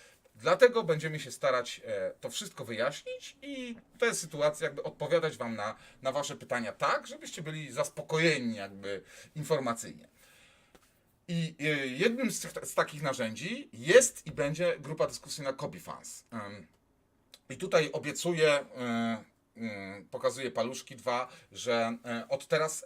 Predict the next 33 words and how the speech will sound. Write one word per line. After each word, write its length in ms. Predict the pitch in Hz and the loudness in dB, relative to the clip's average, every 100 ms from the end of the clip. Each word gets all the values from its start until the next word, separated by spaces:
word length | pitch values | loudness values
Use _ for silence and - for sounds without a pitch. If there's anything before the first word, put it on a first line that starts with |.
| - | -12
ja 280 | 120 139 - | -2 0 0
częściej 500 | - 180 196 - 170 | 2 2 2 -2 -2
będę 260 | 160 151 147 | -2 -2 -4
się 140 | 139 | -8
wypowiadał 540 | 123 120 120 120 117 113 | -8 -4 0 2 0 -2
na 120 | 107 | -4
grupie 240 | 123 120 | -8 -10
dyskusyjnej 540 | 104 - 117 - 110 - | -10 -12 -12 -10 -10 -4
Kobi 240 | 101 82 | -4 -6
Fans. 340 | - 52 - - - - | -14 -18 -18 -20 -20 -12
Nie 140 | 139 160 | -4 -4
jest 180 | 160 | 0
tajemnicą, 420 | 156 143 156 165 147 | 0 0 -2 -4 -6
że 100 | 131 | -2
troszkę, 520 | 180 175 - 160 143 | 2 2 2 2 2
e, 60 | 117 123 135 131 | -2 -6 -4 -4
grupę 280 | 127 165 165 | -4 -4 -2
dyskusyjną 500 | - 151 160 143 139 | -4 -10 -10 -8 -8
Kobi 200 | 151 147 | -8 -6
Fans 220 | 147 139 | -8 -6
zaniedbałem, 800 | - 156 180 220 208 123 117 117 - - | -4 -4 -4 0 2 4 2 -2 -10 -10
e, 40 | 123 | -4
e, 840 | 120 117 113 110 117 120 113 107 | 0 0 -2 -2 -4 -4 -4 -4
na 260 | 110 117 131 | -4 -2 -2
rzecz, 300 | 143 - 120 | -4 -8 -8
e, 20 | 120 117 - - | -8 -8 -10 -12
jakby 200 | 135 123 | -10 -10
w-, 260 | 117 113 - - | -10 -14 -20 -14
Łukasz, 560 | 143 180 180 139 123 - | -6 -4 2 0 0 -2
e, 220 | 127 117 | -2 -2
Kowalczyk, 640 | 113 120 127 117 - - | 0 2 2 2 -6 -10
e, 40 | |
e, 80 | 123 | -8